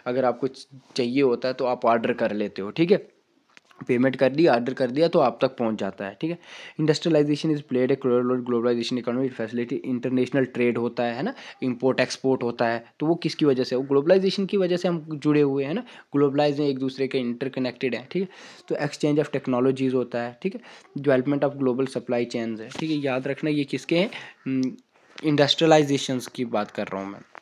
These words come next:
तो आप बोलता है, "The globalization resulting from industrialization can be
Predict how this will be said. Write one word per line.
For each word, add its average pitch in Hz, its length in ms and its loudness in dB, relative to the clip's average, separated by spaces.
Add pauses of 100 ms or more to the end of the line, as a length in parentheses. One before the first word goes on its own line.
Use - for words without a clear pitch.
(680)
तो 151 60 6
आप 151 120 10
बोलता 143 240 4
है, 151 60 4
"The 143 100 6
globalization 135 680 2 (360)
resulting 131 420 -2
from 135 200 2
industrialization 127 760 -2
can 123 160 -4
be 131 100 -2